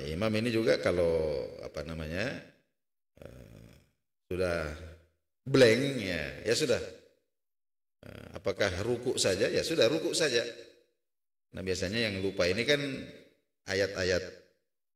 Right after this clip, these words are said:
eh, bacaan-bacaan surahnya setelah Fatihah, ya. Eh, maka kalau sudah lupa, ya, alternatifnya yang paling mudah, ya sudah, ruku, gitu.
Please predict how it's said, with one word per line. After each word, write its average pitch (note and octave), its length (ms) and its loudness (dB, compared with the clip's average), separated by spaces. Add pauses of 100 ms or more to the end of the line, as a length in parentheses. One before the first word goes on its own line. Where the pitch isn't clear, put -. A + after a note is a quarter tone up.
(200)
eh, - 420 -14 (380)
bacaan-bacaan F#2+ 720 0
surahnya G#2+ 480 0 (240)
setelah G2+ 320 0
Fatihah, G#2+ 480 2 (160)
ya. D2 260 -8 (1300)
Eh, - 320 -20 (1400)
maka A2+ 240 -4 (480)
kalau E2+ 160 -2 (480)
sudah F#2+ 260 -2 (1200)
lupa, A#2 640 2 (260)
ya, D2+ 160 -8 (220)
alternatifnya A2+ 1040 0
yang D#2 240 -2
paling F2 320 -4
mudah, F#2+ 160 2
ya A2 160 4
sudah, A#2+ 260 -2
ruku, C3+ 280 -6 (200)
gitu. - 240 -20